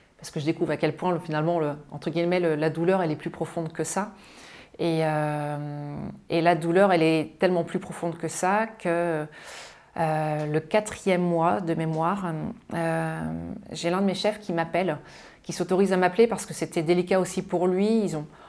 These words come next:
voilà, on, dans la hiérarchie, on a aussi plus ou moins des consignes, hein. Quand un salarié est en arrêt maladie, bah, il y a aussi le secret médical, ça se respecte. Donc, euh, donc on ne prend pas forcément de nouvelles, mais on aimerait en prendre.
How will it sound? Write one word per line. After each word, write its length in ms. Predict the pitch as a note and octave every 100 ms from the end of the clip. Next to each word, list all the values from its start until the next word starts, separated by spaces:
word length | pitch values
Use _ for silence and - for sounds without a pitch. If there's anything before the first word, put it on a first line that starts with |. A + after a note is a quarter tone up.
| - -
voilà, 240 | F3 F3+ F3+
on, 60 |
dans 160 | D#3 D#3+
la 120 | D#3+
hiérarchie, 360 | E3 E3+ E3+ F#3+
on 40 |
a 60 | E3
aussi 180 | D#3+ -
plus 180 | -
ou 40 | F3+
moins 120 | F#3+
des 100 | F3+
consignes, 340 | G3 G3+ A3+
hein. 80 | G3+
Quand 120 | F#3 F3+
un 40 |
salarié 560 | F3+ E3+ E3+ F3 G3 F#3
est 60 |
en 200 | D#3+ D#3+
arrêt 200 | E3 E3+
maladie, 540 | E3 E3 E3 F#3 G#3 G#3+
bah, 100 | D3+
il 60 |
y 40 | D3+
a 20 |
aussi 180 | D3 D#3
le 60 |
secret 260 | - D#3 D#3
médical, 580 | D#3 D3 - F#3+ G3+ G3+
ça 140 | F3
se 80 | -
respecte. 480 | D#3+ - F#3 G3 E3+
Donc, 260 | E3 -
euh, 160 | E3 D#3 - - - - - - -
donc 160 | E3
on 200 | D#3+ E3
ne 40 | D#3+ - -
prend 160 | - E3
pas 160 | E3 F3+
forcément 420 | F3 - F3 F3+
de 40 |
nouvelles, 300 | F#3 F#3 G3+
mais 80 | F3+
on 100 | E3
aimerait 220 | E3+ E3+
en 120 | E3+
prendre. 480 | E3+ - G#3+ A#3 D#3+